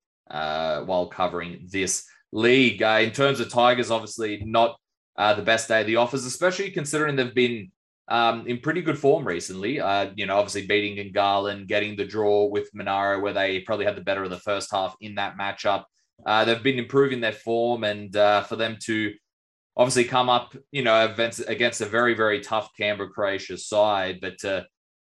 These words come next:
you know, go down three nil in the first twenty or so minutes, then especially the sort of play that Croatia were near unstoppable at that point. So, uh, obviously not the best day at the office, but,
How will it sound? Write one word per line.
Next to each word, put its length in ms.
you 140
know, 160
go 180
down 580
three 340
nil 240
in 60
the 80
first 320
twenty 260
or 120
so 320
minutes, 400
then 200
especially 440
the 80
sort 240
of 120
play 360
that 180
Croatia 340
were 80
near 200
unstoppable 640
at 60
that 240
point. 280
So, 400
uh, 120
obviously 360
not 200
the 60
best 340
day 360
at 300
the 140
office, 480
but, 300